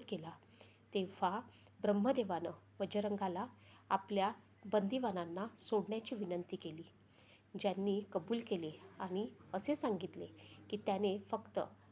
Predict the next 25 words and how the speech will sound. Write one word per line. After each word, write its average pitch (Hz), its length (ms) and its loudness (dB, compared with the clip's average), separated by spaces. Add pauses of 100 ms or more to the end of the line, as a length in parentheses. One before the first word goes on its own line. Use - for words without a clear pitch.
(160)
आपल्या 233 340 4
आईने 196 420 2
सांगितले 196 520 -2
होते 214 360 -2 (140)
ते 214 40 4
केले. 165 280 -6 (760)
प्रसन्न 202 400 2
होऊन 208 360 4
ब्रह्मदेवानं 202 840 0 (480)
त्याच्यासाठी 208 640 -2 (140)
वजरंगी 226 500 2
नावाची 175 440 -4 (240)
पत्नी 202 340 -2
निर्माण 175 420 0
केली, 165 200 -6 (760)
जी 208 140 2
मोहक 208 600 4
आणि 202 180 2
प्रेमळ 190 380 2
होती. 202 360 -4 (640)
जेव्हा 247 320 4
त्यानं 269 260 6 (160)
तिला 202 180 2
वरदान 208 420 0
दिले, 185 240 -4